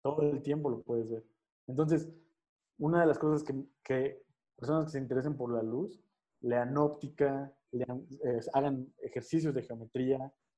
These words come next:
aprendan a usar una escuadra, aprendan a usar un escalímetro,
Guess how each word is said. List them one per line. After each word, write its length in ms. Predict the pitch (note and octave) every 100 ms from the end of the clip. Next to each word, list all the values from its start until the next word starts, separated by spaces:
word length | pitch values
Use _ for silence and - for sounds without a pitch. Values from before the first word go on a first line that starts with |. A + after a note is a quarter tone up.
| _ _
aprendan 440 | A#2 - C#3 D3 C3
a 60 |
usar 200 | A#2 A#2
una 120 | A2+
escuadra, 500 | G#2 - A#2+ B2 B2+
aprendan 320 | B2 A#2+ A#2+ A#2
a 60 |
usar 160 | A2+ A2+
un 80 | A2+
escalímetro, 800 | - A2 C3 C#3+ C3 C3 C3